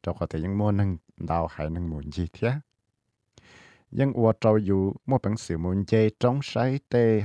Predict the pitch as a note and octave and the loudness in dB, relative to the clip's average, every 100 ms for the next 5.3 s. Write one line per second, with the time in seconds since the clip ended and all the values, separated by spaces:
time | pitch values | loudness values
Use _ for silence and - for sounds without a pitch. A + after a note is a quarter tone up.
0 | G2+ - F#2 - B2 G2 E2+ F#2 - E2 | -2 -2 -2 2 4 4 0 -2 -4 -6
1 | F2 G2+ G#2 - B2+ A2 G2 A2 G2 F2 | -2 -2 -6 -2 0 2 2 0 0 -6
2 | - F2+ F2 - E2+ D2+ - A2 A#2 F#2+ | -8 -6 -6 -4 -4 -2 0 2 2 0
3 | F#2 F#2 - - E2+ G2 - C#2+ C#2 D#2 | -4 -6 -10 -8 -8 -8 -10 -10 -8 -8
4 | D#2+ D2+ D#2 - - D#2+ D#2 G#2 A2 - | -8 -10 -12 -12 -8 -6 -4 -4 -6 -8
5 | D#2 D#2 D#2 | -12 -10 -10